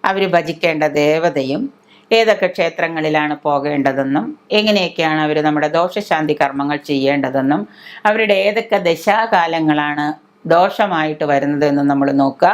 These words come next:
നമ്മള് ദോഷ-, അപ്പൊ ദശാകാലം എനിക്കറിയില്ല എന്നാണ് നമ്മുടെ മറുപടിയെങ്കില് നമ്മളുടെ ജാതകത്തില് date of birth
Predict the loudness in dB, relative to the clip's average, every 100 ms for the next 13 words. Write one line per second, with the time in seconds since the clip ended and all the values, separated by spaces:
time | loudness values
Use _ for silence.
0 | 0 -10 -20 -20 -2 2 4 4 4 4
1 | 2 0 2 2 0 -4 0 0 2 0
2 | 0 -2 0 0 0 -4 -2 0 0 -4
3 | -4 -4 -2 -2 -2 0 2 0 2 2
4 | 2 2 2 2 -2 -20 -6 0 2 2
5 | 2 2 2 -2 -4 -2 -2 0 0 0
6 | 0 -2 -2